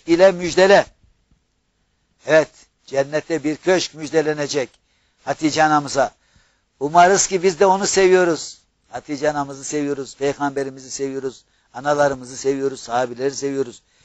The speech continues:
Ve şüphesiz kişi sevdiğiyle beraber Müslümanları seviyoruz. Ve Müslümanlara da benzer müjdeler var. Gözün görmediği, kulağın işitmediği ve aklın hayaline gelmeyen.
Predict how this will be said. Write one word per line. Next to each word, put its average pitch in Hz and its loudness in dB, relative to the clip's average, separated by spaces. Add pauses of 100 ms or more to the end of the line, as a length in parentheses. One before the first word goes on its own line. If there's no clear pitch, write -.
(420)
Ve 170 4 (200)
şüphesiz - -4
kişi 139 -12
sevdiğiyle 151 -2
beraber 143 0
Müslümanları 185 2
seviyoruz. 175 2 (420)
Ve 143 -4
Müslümanlara 165 0
da 170 4
benzer 156 2
müjdeler 175 2
var. 165 4
Gözün 151 -2
görmediği, 160 2 (460)
kulağın 170 4
işitmediği 170 2 (520)
ve 139 0
aklın 143 -4
hayaline 143 2
gelmeyen. 139 -2